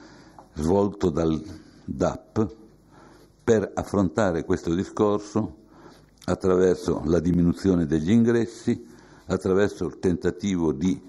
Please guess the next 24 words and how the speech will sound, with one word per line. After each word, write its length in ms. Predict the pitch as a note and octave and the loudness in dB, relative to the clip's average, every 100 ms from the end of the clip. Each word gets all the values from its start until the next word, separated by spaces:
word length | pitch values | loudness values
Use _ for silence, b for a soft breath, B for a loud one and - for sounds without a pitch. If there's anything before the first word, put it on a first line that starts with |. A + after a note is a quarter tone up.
| B | B
realizzare 760 | - E2 F2 F2 D#2+ G2+ G2 E2 | -2 2 2 0 0 0 0 -2
posti 380 | - F2 - A2 | -2 -4 0 0
nuovi, 520 | A2+ A2 A#2 B2+ G2 - B B B B | 2 2 2 0 -2 -10 B B B B
attraverso 580 | G2 - G2+ B2 B2 G#2 | -4 2 4 4 2 -2
la 100 | G2 | -2
territorializzazione 1500 | - C#3 C3 A2 A2 G2 F#2+ F#2+ F2 E2 D#2 - G#2+ G#2 F2 | 0 2 2 0 -2 0 2 0 0 -4 -6 0 2 2 2
dell'esecuzione 960 | E2 D#2+ D2+ - D2+ - G2 E2 D2 | 0 0 -2 -6 -8 0 2 2 0
con 160 | C2+ D2 | 0 0
i 100 | C2 | 0
circuiti 580 | D#2 C#2 - E2+ - D2 | -4 -4 0 0 0 -2
regionali, 600 | C2+ D2 E2 F2+ G2 E2+ | -2 -2 -4 -2 -2 -4
penso 320 | D#2 C#2 D#2 | -4 -4 -2
alle 160 | C#2+ | -4
circolari 560 | B1+ D2 - D2 D2+ D#2 | -4 -8 -4 -2 -2 -2
dell'anno 380 | C#2 C2 C2+ C#2+ | -4 -4 -4 -8
scorso, 440 | - G2+ F2 - | -4 -2 -2 -2
non 140 | D2+ C#2+ | -6 -2
so 120 | G2+ | -2
quanto 300 | G2 F2 F2 | -2 -4 -2
poi 160 | F2+ | -2
funzionino, 580 | D#2+ F2+ - B2 F2+ D2+ | -2 -6 0 0 0 -2
ma 120 | D#2 | -6
qualcosa 440 | - - - F2 F#2+ | -8 -16 -6 -4 -4
c'è, 200 | - F#2 | -2 -6